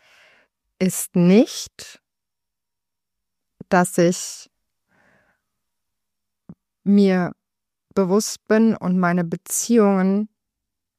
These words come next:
und meine Verbindungen bewusst gestalte, sondern das ist ein Wert, den ich damit sicherstelle, den ich vielleicht auch damit lebe. Und es ist nicht gleich manipulativ, dass es mir wichtig ist,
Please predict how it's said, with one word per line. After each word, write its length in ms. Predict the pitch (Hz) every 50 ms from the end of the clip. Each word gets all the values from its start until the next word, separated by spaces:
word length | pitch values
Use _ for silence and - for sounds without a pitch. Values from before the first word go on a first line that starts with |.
| _ -
und 120 | 180 180
meine 200 | 170 160 165 165
Verbindungen 680 | - - 175 165 170 180 185 185 185 185 175 175 175 165
bewusst 500 | 175 160 165 175 170 - - - - -
gestalte, 800 | - - - - 160 165 160 156 - - 156 151 156 170 180 180 _ _
sondern 640 | 190 170 165 175 170 170 165 160 160 165 165 170 165 _ _ _ _ _ _ _
das 240 | - 160 170 - -
ist 240 | 175 - - - - _ _ _ _ _ _ _ _ _ _ _ _ -
ein 240 | - 175 175 170 160
Wert, 260 | 165 170 185 185 -
den 160 | 220 214 220
ich 140 | 226 - -
damit 400 | - 214 214 226 220 220 - - _ _ _ - -
sicherstelle, 680 | 226 226 - 247 240 214 - - 233 233 247 254 277 269 _ _ -
den 120 | 196 185
ich 140 | 190 185 -
vielleicht 280 | - 202 202 196 - -
auch 100 | 190 -
damit 320 | - 208 208 208 202 208
lebe. 400 | 202 202 208 208 220 240 262 285 - _ _ _ _ _ _ _ _ _ _ _ _ _ _ _ _ _ _ _ _ _ _ _ _ -
Und 160 | 185 190 185
es 140 | 180 - -
ist 140 | 185 - -
nicht 340 | 185 185 180 175 - - -
gleich 360 | - 170 160 160 160 - -
manipulativ, 1080 | 165 160 160 160 160 - - - 165 160 160 160 - - - - 170 165 165 - - -
dass 180 | - 165 - -
es 160 | 165 - -
mir 200 | 165 156 151 147
wichtig 460 | 165 165 - - - - 151 - -
ist, 440 | - 165 156 - - - - -